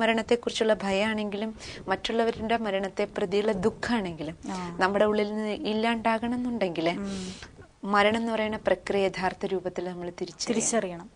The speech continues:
Speaker 2: അതെ.
Speaker 1: അപ്പൊ അതിൽ നമ്മൾ മനസ്സിലാക്കേണ്ടത് മരണം എന്ന് പറഞ്ഞാൽ നേരത്തെ നമ്മൾ പറഞ്ഞല്ലോ,
Speaker 2: ഉം.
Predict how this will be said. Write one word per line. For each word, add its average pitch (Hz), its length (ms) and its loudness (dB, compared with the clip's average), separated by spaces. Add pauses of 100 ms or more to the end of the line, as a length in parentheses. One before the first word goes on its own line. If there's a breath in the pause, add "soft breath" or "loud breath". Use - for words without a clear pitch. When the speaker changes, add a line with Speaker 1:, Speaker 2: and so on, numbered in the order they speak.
Speaker 2:
അതെ. 190 160 -14 (1200 loud breath)
Speaker 1:
അപ്പൊ - 240 0
അതിൽ 277 160 6 (140)
നമ്മൾ 240 160 2 (120)
മനസ്സിലാക്കേണ്ടത് 180 760 2 (540 loud breath)
മരണം 214 260 8
എന്ന് 262 140 4
പറഞ്ഞാൽ 247 260 0
നേരത്തെ 214 240 0
നമ്മൾ 214 240 -2
പറഞ്ഞല്ലോ, 196 400 0 (120)
Speaker 2:
ഉം. 190 80 -6